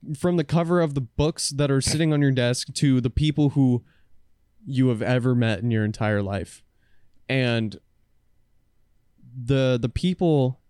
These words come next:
that you surround yourself with are important. The people,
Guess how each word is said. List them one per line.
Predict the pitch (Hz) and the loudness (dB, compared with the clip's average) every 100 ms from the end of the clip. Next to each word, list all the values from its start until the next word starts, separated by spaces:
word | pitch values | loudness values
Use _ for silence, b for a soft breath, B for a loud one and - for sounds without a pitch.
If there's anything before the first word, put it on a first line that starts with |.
| _ _ _ _ _ | _ _ _ _ _
that | 123 | -4
you | 117 135 | 0 2
surround | 143 - 120 120 127 | 2 0 0 0 0
yourself | 120 117 101 - | 0 -2 -4 -4
with | 104 98 - _ _ _ _ _ _ _ _ _ _ _ _ _ _ _ _ | -4 -4 -8 _ _ _ _ _ _ _ _ _ _ _ _ _ _ _ _
are | 151 | 0
important. | 185 165 247 135 - _ _ _ _ | 2 2 2 0 -6 _ _ _ _
The | 139 | -2
people, | 180 180 180 | -2 0 0